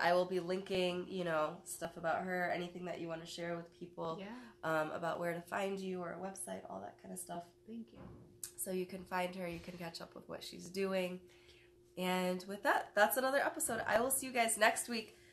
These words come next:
Speaker 1: Same place, same time. Well, different place 'cause it's gonna be at my house. So hopefully, inshallah, we will have power
Speaker 2: <laughs>
Speaker 1: next week.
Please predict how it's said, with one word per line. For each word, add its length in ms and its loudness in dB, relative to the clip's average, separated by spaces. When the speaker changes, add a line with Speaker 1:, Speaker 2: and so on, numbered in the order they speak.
Speaker 1:
Same 260 6
place, 280 6
same 220 4
time. 420 6
Well, 140 6
different 300 2
place 240 2
'cause 120 0
it's 80 -4
gonna 100 0
be 100 2
at 60 2
my 100 6
house. 300 2
So 100 0
hopefully, 320 0
inshallah, 400 4
we 100 -4
will 80 4
have 220 4
power 300 6
Speaker 2:
<laughs> 0 -
Speaker 1:
next 280 2
week. 240 -8